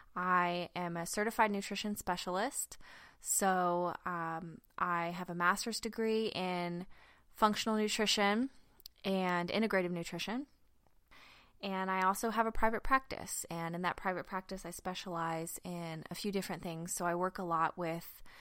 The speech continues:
everything from needing help losing weight all the way to complicated health conditions.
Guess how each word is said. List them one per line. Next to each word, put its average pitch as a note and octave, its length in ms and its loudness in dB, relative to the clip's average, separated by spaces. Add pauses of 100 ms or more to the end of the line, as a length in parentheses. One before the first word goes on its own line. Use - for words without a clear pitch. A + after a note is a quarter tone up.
(140)
everything A3 440 2
from F3+ 500 0 (260)
needing F3+ 460 0
help F3 340 2
losing F3 280 0
weight B3 360 2
all G3 140 10
the G3 80 4
way F#3 160 4
to F3 260 -2
complicated F3 520 -4
health E3+ 220 -6
conditions. - 540 -8